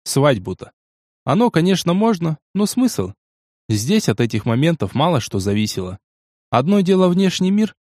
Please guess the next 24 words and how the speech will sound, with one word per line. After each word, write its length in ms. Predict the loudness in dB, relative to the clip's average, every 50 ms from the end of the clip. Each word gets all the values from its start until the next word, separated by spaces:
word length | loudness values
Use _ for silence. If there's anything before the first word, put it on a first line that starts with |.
| _ _ _
где 300 | -8 -2 0 2 2 2
и 20 | 2
наследство 560 | 0 0 -2 -2 -2 -2 -2 -2 -2 -4 -4
в 40 | -2
случае 360 | 0 0 0 0 0 -2 -2
чего 280 | 0 0 0 0 0
супруге 520 | 0 0 -4 -4 -2 -2 -2 0 0 0 -2
отойдёт. 560 | 0 0 -2 -2 0 0 -2 -2 -2 -6 -14 _ _ _ _ _ _ _ -2
Да 100 | 0 2
и 100 | 2 2
в 60 | 2
других 380 | 2 0 0 2 0 0 -2 0
планах 400 | -2 0 0 2 2 2 0 0
жизни 340 | 2 0 0 0 0 -2 -2
брак 300 | 0 0 2 2 2 0
даёт 300 | 0 0 0 2 0 0
определённые 720 | -2 -4 -4 -4 -4 -2 0 0 2 2 2 2 2 0
плюсы. 440 | -2 -2 -2 -2 -2 -2 -6 -10 -14 -16 _ _ _ _ _ _ _ _ _ _ _ _ _ _ _
Здесь 600 | -8 -8 -6 -4 -2 0 2 2 4 2 2 2
же, 220 | 2 2 2 0 0
кроме 420 | 0 0 2 2 4 4 2 2
пометки 520 | 2 2 2 4 2 2 0 0 -2 -2
в 80 | -2 0
комендатуре, 840 | 0 2 2 4 2 2 2 2 0 0 0 0 -2 0 0 -2